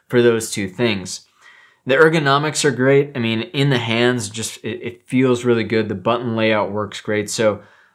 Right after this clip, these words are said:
you know, I'm converted. I, I think I'll stick with the Z series. I'm gonna use this camera for the foreseeable future, but I think Nikon is gonna have a big announcement sometime this year.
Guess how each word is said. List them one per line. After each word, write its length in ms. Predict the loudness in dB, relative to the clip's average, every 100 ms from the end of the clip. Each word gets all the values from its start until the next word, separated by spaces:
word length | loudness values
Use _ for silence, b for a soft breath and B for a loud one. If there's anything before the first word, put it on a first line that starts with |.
| _
you 140 | 0
know, 80 | 2
I'm 160 | 2 0
converted. 560 | -2 0 2 2 0
I, 200 | -2 -2
I 260 | -2 -4 -4
think 240 | -4 0
I'll 100 | 0
stick 320 | 0 -2 -2 -4
with 140 | -6
the 80 | -6
Z 220 | -4 -4
series. 640 | -2 0 2 2 0 -6 b b b b b _ _
I'm 100 | -2
gonna 120 | 2 2
use 380 | 2 2 2
this 160 | 2 2
camera 500 | 2 2 2 0 -2
for 400 | -4 0 2 0
the 100 | -2
foreseeable 760 | -2 -2 -2 -2 2 2 2 0
future, 500 | -2 -4 -4 -6 -6
but 160 | -6
I 60 | -4
think 200 | -2 0
Nikon 460 | 0 0 0 -2
is 140 | -2 -6
gonna 140 | -6
have 160 | -6 -8
a 40 |
big 340 | -8 -4 -2 -2
announcement 600 | -2 -4 -4 -8 -10 -6
sometime 520 | -4 -2 -2 -2 -2
this 220 | -2 0
year. 380 | 2 2 -2